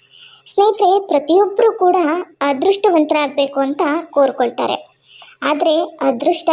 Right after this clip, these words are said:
ಅನ್ನೋದು ಕೆಲವರಿಗೆ ಮಾತ್ರ ದೊರೆಯುತ್ತೆ, ಅಂದ್ರೆ ಬೆರಳೆಣಿಕೆಯಷ್ಟು ಜನಕ್ಕೆ ಮಾತ್ರ ದೊರೆಯುತ್ತೆ. ಈ ಪ್ರಪಂಚದಲ್ಲಿ ದುಷ್ಟಶಕ್ತಿ ಇರುವಂತೆ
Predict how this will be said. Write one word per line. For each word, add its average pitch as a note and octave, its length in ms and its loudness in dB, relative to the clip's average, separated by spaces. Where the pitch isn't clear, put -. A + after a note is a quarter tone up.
ಅನ್ನೋದು D#4 440 2
ಕೆಲವರಿಗೆ E4 460 2
ಮಾತ್ರ D#4+ 640 0
ದೊರೆಯುತ್ತೆ, C4+ 420 0
ಅಂದ್ರೆ D4+ 640 0
ಬೆರಳೆಣಿಕೆಯಷ್ಟು E4+ 960 2
ಜನಕ್ಕೆ C4+ 360 -2
ಮಾತ್ರ B3+ 320 -2
ದೊರೆಯುತ್ತೆ. A#3+ 400 0
ಈ A#4 140 2
ಪ್ರಪಂಚದಲ್ಲಿ G#4+ 1000 0
ದುಷ್ಟಶಕ್ತಿ G#4 720 0
ಇರುವಂತೆ F#4 800 0